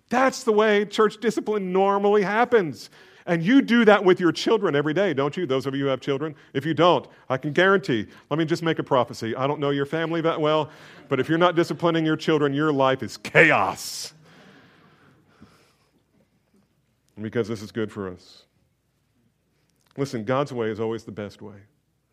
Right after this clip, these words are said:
It's always the blessed way. And so notice Paul's words. Let's see, where are we?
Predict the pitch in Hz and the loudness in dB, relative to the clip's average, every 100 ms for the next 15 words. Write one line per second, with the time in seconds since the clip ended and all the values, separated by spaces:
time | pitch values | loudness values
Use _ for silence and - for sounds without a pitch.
0 | _ - 170 180 175 202 214 - 101 78 | _ -6 -4 -4 -4 -4 -4 -8 -16 -16
1 | - _ _ _ _ _ _ _ _ _ | -20 _ _ _ _ _ _ _ _ _
2 | _ _ _ _ _ _ _ _ _ _ | _ _ _ _ _ _ _ _ _ _
3 | _ _ _ _ _ _ _ - 127 151 | _ _ _ _ _ _ _ -16 -2 0
4 | 139 147 143 - 120 104 104 95 123 120 | 2 2 0 -2 -4 -2 -6 -6 -6 -6
5 | 110 95 110 107 98 | -6 -6 -4 -4 -6